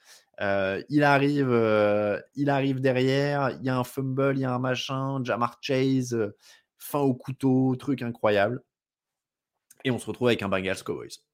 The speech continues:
Bengals Cowboys. Mais la belle histoire des Bengals, ils ont passé trois tours, mais ils sont un peu jeunes.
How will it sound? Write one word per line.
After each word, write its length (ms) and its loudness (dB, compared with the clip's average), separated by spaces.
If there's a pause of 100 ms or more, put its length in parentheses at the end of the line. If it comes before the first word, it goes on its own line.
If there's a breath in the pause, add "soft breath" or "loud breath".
(320)
Bengals 680 0 (320)
Cowboys. 560 2 (840)
Mais 180 4
la 100 10
belle 180 8
histoire 480 2
des 100 0
Bengals, 680 -2
ils 160 -8
ont 60 -8
passé 320 -8
trois 260 0
tours, 360 0
mais 100 -2
ils 40 -4
sont 160 -4
un 60 -2
peu 180 2
jeunes. 400 0